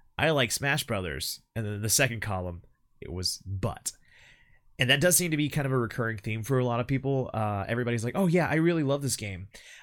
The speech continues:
But there is this one thing that it does that kind of just feels wrong. And unfortunately, Smash Brothers is one of those that is kind of, uh, riddled with a little bit of 'em. So I guess where, where can I start? I think one of the biggest problems, and probably one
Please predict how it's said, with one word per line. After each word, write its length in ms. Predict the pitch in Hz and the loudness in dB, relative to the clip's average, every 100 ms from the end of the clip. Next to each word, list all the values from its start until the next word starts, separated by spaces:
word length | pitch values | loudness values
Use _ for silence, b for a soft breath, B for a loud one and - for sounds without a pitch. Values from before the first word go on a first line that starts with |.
| - | -4
But 100 | - | 0
there 120 | 208 | 2
is 120 | 220 | 4
this 180 | 180 120 | 2 0
one 240 | 135 156 | -2 -2
thing 180 | 151 135 | -2 -2
that 120 | 127 | -2
it 120 | 117 | -2
does 260 | 104 120 113 | -2 0 -2
that 120 | 87 | -4
kind 140 | 127 110 | -6 -4
of 80 | |
just 180 | 104 - | -4 -6
feels 380 | - 117 104 95 | -4 -2 -2 -2
wrong. 400 | 92 95 67 69 - | -6 -6 -8 -12 -8
And 360 | 110 104 98 - | -6 -4 -6 -8
unfortunately, 760 | 123 117 - 135 127 117 113 - | -6 -4 -2 -2 -2 -6 -8 -6
Smash 340 | - 127 123 - | -4 -2 -2 -2
Brothers 300 | 113 113 98 | -2 -2 -2
is 80 | 98 | -4
one 120 | 104 | -2
of 60 | |
those 240 | 104 101 95 | -2 -2 -2
that 120 | 90 | -4
is 120 | 85 | -6
kind 200 | - 92 | -8 -8
of, 300 | 92 90 92 | -6 -8 -8
uh, 320 | 92 87 85 95 B B B B | -8 -6 -8 -10 B B B B
riddled 380 | 123 190 220 208 | 0 2 2 2
with 160 | 180 135 | 2 2
a 40 | |
little 280 | 123 120 107 | 2 2 0
bit 140 | 101 | -2
of 100 | 87 | -4
'em. 180 | 69 82 B B B B B _ _ _ _ _ _ _ _ _ _ - B B B B - | -8 -12 B B B B B _ _ _ _ _ _ _ _ _ _ -14 B B B B -2
So 260 | - 131 | 4 6
I 80 | 131 | 6
guess 240 | 135 165 | 4 2
where, 260 | 131 160 123 | 2 2 2
where 100 | 143 | 0
can 140 | 151 131 | 0 0
I 60 | |
start? 320 | 120 - 113 - | 0 0 0 0
I 80 | 151 | 0
think 180 | 196 | 0
one 120 | 190 185 | 0 2
of 80 | |
the 60 | 135 | 0
biggest 500 | 98 120 113 110 - | 0 0 2 0 -2
problems, 580 | - 107 107 101 98 95 | -2 0 0 -2 -4 -4
and 260 | 104 98 | -4 -4
probably 380 | 127 117 107 104 | -2 0 0 0
one 360 | 101 104 101 | 0 -2 -2